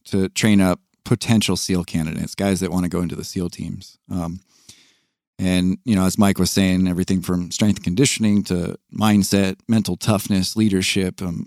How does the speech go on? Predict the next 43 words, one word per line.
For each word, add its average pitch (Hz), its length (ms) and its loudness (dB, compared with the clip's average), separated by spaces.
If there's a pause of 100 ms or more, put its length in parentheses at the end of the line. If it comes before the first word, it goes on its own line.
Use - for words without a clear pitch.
all 117 200 2
these 110 200 4
different 98 320 0
things. 95 380 0
And 87 320 -8
I 127 140 2
was 120 160 6
super 110 240 6
blessed 98 340 0
to 104 60 0
go 98 160 2
through, 95 340 0 (880)
uh, 87 360 0
back 107 280 0
in 110 60 6
two 107 160 2
thousand 98 260 4
thirteen, 95 320 4
I 90 120 4
went 92 180 2
through 92 120 -2
twenty 92 340 2
X, 85 260 -4
and, 87 240 -2 (480)
and 101 260 0
it 107 140 2
was 95 460 0
one 110 160 6
of 101 60 6
the 98 60 6
most 98 320 2 (140)
profound 98 400 2
experiences 90 640 -2
of 85 80 -4
my 85 120 -2
life. 92 520 -2
And 87 260 -2 (560)
I'm 101 140 -6
still 113 340 4
pulling 98 320 6
lessons 95 400 2
from 117 260 4
that 101 220 2